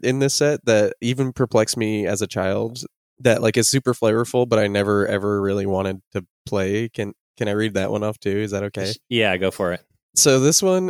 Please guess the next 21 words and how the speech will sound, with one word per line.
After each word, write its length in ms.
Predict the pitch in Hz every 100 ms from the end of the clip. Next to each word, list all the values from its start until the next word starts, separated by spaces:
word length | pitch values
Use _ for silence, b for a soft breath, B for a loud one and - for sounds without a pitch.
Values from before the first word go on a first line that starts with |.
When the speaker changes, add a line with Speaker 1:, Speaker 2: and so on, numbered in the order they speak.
| -
Speaker 1:
is 140 | 139
called 260 | - 135 120
Goblin 400 | 104 113 131 123
Rock 340 | 104 98 104
Sled, 480 | - - 95 90 95 -
and 280 | 117 104 101
I, 140 | 107 104
his 280 | 117 117 110
little 280 | 107 131 139
goggles 600 | 131 101 101 98 92 104
get 220 | - 104 104
me 260 | 95 92
every 300 | 92 104 113 113
time, 300 | 107 92 90
ever 200 | 113 123
since 300 | 123 110 101
I 60 | 98
was 140 | 98
a 60 | 98
kid. 300 | - 92 87
So, 180 | -